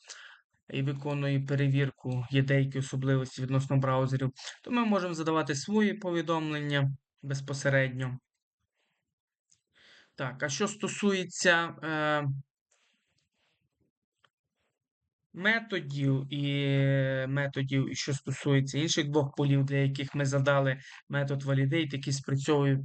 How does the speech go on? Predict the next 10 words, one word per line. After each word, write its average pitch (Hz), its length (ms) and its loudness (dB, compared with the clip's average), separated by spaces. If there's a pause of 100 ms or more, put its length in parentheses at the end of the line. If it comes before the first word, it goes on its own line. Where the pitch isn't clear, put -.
(140)
при 139 220 0
кліку 139 600 0 (640)
на 131 220 -6
кнопочці, 202 920 -2
то 151 140 -2
у - 20 -2
нас 151 260 2
є 151 60 2
методи 143 360 2
check 175 280 2